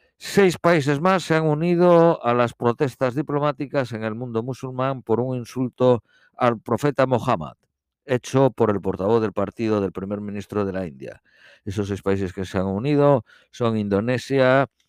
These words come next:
Estados, eh, Árabes Unidos, Maldivias, Jordania, Bahrein, y Libia, que se unieron a Qatar, Kuwait, Irán, Arabia Saudí, Omán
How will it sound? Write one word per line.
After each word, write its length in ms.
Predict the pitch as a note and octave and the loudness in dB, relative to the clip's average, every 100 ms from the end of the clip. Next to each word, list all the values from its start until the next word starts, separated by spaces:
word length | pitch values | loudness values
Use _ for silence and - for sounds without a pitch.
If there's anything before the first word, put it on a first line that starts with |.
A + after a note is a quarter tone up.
| _ _ _ _ - | _ _ _ _ -12
Estados, 640 | G#2+ - A2+ A2+ G#2+ A2+ | -12 0 2 4 2 0
eh, 280 | G#2 G#2+ G#2+ | -2 -2 -4
Árabes 500 | - G#2 G2+ G2 F#2 | -2 -2 0 -2 -4
Unidos, 680 | G2+ A#2 B2 B2+ B2+ - - _ _ _ _ _ _ _ - | -6 -6 0 2 2 -2 -16 _ _ _ _ _ _ _ -4
Maldivias, 680 | F#2 G2 A2+ B2 B2+ A#2+ - | -2 0 0 0 2 0 -2
Jordania, 800 | G2 G2+ A#2 A#2+ A#2+ A#2 A#2 G#2 | -4 0 0 0 -2 0 0 -2
Bahrein, 800 | F#2+ F#2 F#2+ A#2 A#2 A#2+ A#2 - _ _ _ _ _ - | -4 -2 0 0 -2 -4 -8 -12 _ _ _ _ _ -6
y 140 | A2 | -4
Libia, 540 | G2 D2+ C#2 B1+ A1 _ _ _ _ | -2 -4 -8 -12 -16 _ _ _ _
que 120 | - | -12
se 140 | - F#2+ | -8 -4
unieron 460 | F#2+ G#2+ A2+ A2 - | 0 2 2 0 -4
a 140 | F#2 | -6
Qatar, 480 | F2+ F2+ - A2+ A2+ | -4 -4 0 2 0
Kuwait, 600 | - G2+ F#2+ G#2+ C3 A#2+ - - _ _ _ _ _ _ _ _ _ _ _ _ _ | -2 -2 2 4 4 2 -4 -20 _ _ _ _ _ _ _ _ _ _ _ _ _
Irán, 640 | G2+ G#2 A#2+ C3 B2+ A#2 _ _ _ _ | -4 2 4 4 2 -6 _ _ _ _
Arabia 400 | G2 A2+ A#2+ B2 | 0 2 4 2
Saudí, 560 | - G#2 G#2+ A#2+ B2+ - | 2 2 2 0 -2 -4
Omán 540 | F#2 G2+ G#2+ A2+ A2+ | -6 -2 -2 -2 -6